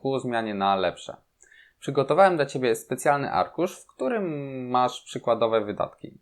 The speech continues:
Możesz go pobrać w linku umieszczonym w opisie filmiku. Również możesz skorzystać z aplikacji na telefon do zarządzania budżetem, których tematykę poruszyłem w tym filmie.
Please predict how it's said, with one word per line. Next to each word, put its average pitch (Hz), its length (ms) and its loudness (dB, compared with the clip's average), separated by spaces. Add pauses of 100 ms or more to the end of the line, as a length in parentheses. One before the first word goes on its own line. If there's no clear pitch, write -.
Możesz 170 320 6
go 117 260 6
pobrać 117 380 2
w 104 60 -8
linku 127 260 -4
umieszczonym 110 520 -6
w - 80 -10
opisie - 380 -6
filmiku. 90 500 -10 (540)
Również 123 560 4
możesz 131 240 0
skorzystać 131 480 -2
z - 120 -14
aplikacji 143 600 0
na 113 260 2
telefon 123 480 2
do 117 100 -2
zarządzania 110 560 0
budżetem, 120 800 -2
których 220 460 -2
tematykę 123 560 -2
poruszyłem 127 840 0 (440)
w - 100 -20
tym 107 240 -4
filmie. 92 380 -8